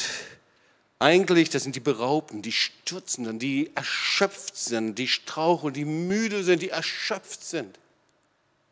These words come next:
Am Freitag in unserer Gebetsveranstaltung, da hatten wir aus der Ukraine den Marsch des Lebensdirektor Andrei Mischenko zugeschaltet,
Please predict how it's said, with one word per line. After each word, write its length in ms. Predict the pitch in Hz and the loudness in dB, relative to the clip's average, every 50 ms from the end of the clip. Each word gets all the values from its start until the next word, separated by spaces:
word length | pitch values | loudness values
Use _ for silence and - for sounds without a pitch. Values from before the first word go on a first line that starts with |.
| _ _ _ _ _ _ _ _ _ _ _ _ | _ _ _ _ _ _ _ _ _ _ _ _
Am 100 | 127 123 | -12 -8
Freitag 440 | - - 147 156 165 165 170 147 139 | 2 4 6 6 6 6 4 2 2
in 60 | 135 | 2
unserer 260 | 131 127 143 139 120 - - - - - - _ | 4 4 4 4 4 2 -4 -14 -20 -20 -14 _
Gebetsveranstaltung, 1300 | - 135 139 175 175 175 - - 160 - - 160 156 - - - 156 151 156 160 151 156 143 143 139 | -2 4 4 4 4 4 0 0 2 2 2 2 0 -2 0 2 4 4 4 4 2 0 -2 -2 0
da 160 | 131 139 127 135 | 2 2 2 2
hatten 280 | 151 - 165 151 131 | 2 -2 -4 -6 -4
wir 220 | 131 143 147 143 143 139 - - - - _ _ - | 0 0 0 0 0 -4 -12 -20 -20 -20 _ _ 6
aus 220 | 143 156 165 - | 6 6 6 4
der 120 | - - | 0 -6
Ukraine 540 | - 147 - - - 147 147 147 156 151 147 | -6 -8 -8 -2 2 4 4 4 4 2 0
den 340 | 135 135 131 127 127 127 127 | 0 0 0 -2 -2 -4 -4
Marsch 280 | 127 131 143 147 143 - | 0 2 2 2 2 0
des 140 | 156 131 | -4 -4
Lebensdirektor 840 | 139 151 151 151 151 - 156 135 139 143 - - - 143 143 139 131 - - - - - - - _ _ | -2 -2 -2 -2 -2 -4 -2 -2 -2 -2 -4 -4 -2 -2 0 0 -2 -6 -12 -20 -20 -20 -20 -20 _ _
Andrei 580 | - 147 151 156 160 151 151 139 143 151 147 143 | -2 0 0 0 2 2 2 2 4 4 4 2
Mischenko 640 | 139 - - 160 180 190 180 - 151 135 120 135 | 0 -2 0 2 2 2 2 2 2 2 2 0
zugeschaltet, 1080 | 143 - - - 202 185 160 156 - - - - 160 160 156 139 135 135 127 - - | -4 -6 -4 -4 -4 -4 -6 -8 -10 -6 -2 0 2 2 2 2 0 0 0 -2 -8